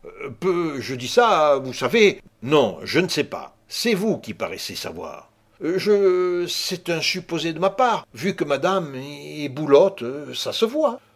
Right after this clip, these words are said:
Le mari. Ne vous gênez pas pour moi. Oh, vous n'êtes pas le seul. La femme. C'est faux. Il est le seul. La femme.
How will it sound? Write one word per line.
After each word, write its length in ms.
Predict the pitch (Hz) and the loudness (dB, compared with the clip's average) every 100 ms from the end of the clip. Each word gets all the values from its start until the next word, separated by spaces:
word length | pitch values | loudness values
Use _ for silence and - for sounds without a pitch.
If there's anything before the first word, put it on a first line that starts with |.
| _ _ _ _ _ | _ _ _ _ _
Le 180 | 110 110 | -6 -4
mari. 360 | 95 - - - _ _ - | -4 -8 -14 -18 _ _ -12
Ne 200 | 117 151 | 0 4
vous 320 | 180 156 165 | 4 2 -2
gênez 400 | 135 120 123 113 | -2 -2 0 -4
pas 220 | - 101 | -4 -8
pour 260 | - 98 95 | -6 -10 -12
moi. 400 | - - - _ _ _ - | -16 -18 -20 _ _ _ -4
Oh, 500 | 110 131 147 147 139 | 0 4 4 4 0
vous 160 | 135 | -6
n'êtes 240 | 139 143 156 | -6 -6 -4
pas 180 | - 151 | -2 -2
le 80 | |
seul. 360 | 147 - 90 - _ _ _ - | -4 -10 -12 -12 _ _ _ -20
La 100 | - | -14
femme. 280 | - - - - _ | -12 -10 -12 -16 _
C'est 200 | - 311 | -6 -2
faux. 420 | 277 339 339 277 - _ _ _ _ - | 0 0 -2 -2 -10 _ _ _ _ -8
Il 220 | 110 131 | -2 2
est 100 | 156 | 2
le 120 | 143 | 2
seul. 440 | - 185 247 - - _ _ _ | 2 0 0 -6 -14 _ _ _
La 100 | - | -16
femme. 260 | - 90 | -14 -14